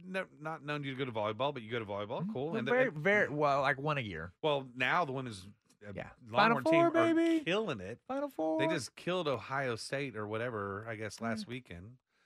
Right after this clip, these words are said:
Speaker 2: Yeah.
Speaker 1: Um, but they're a pretty good team,
Speaker 2: Mm-hmm.
Speaker 1: apparently. But <clears throat> one of your other big games besides football, uh, would be, second would be baseballs, right?
Speaker 2: Mm-hmm. Yeah.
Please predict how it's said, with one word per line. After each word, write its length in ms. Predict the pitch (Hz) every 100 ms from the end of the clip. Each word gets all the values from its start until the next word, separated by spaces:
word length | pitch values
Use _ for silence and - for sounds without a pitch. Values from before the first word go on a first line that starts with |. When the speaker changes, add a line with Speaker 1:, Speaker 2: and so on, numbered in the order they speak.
| 226
Speaker 2:
Yeah. 500 | 214 113 117 113 113
Speaker 1:
Um, 240 | 113 110 107
but 140 | 131 117
they're 320 | 139 190 165 101
a 100 | 113
pretty 220 | - 135 117
good 180 | 113
team, 260 | 123 165 254
Speaker 2:
Mm-hmm. 200 | 117 123
Speaker 1:
apparently. 500 | 185 104 95 110 151 _ _ - _ -
But 140 | 190 -
<clears throat> 200 | - -
one 140 | 156 185
of 40 |
your 100 | 185
other 180 | 208 143 - - 123 107
big 240 | 156 123
games 240 | 139 139
besides 420 | 120 113 180 185 156
football, 560 | 175 127 98 95 117 113 _ -
uh, 60 | 80 -
would 120 | 120 117
be, 120 | 131
second 280 | - 165 143
would 80 | 127
be 100 | 113
baseballs, 540 | 113 101 - 78 78
right? 200 | 123 160 269
Speaker 2:
Mm-hmm. 180 | -
Yeah. 140 | -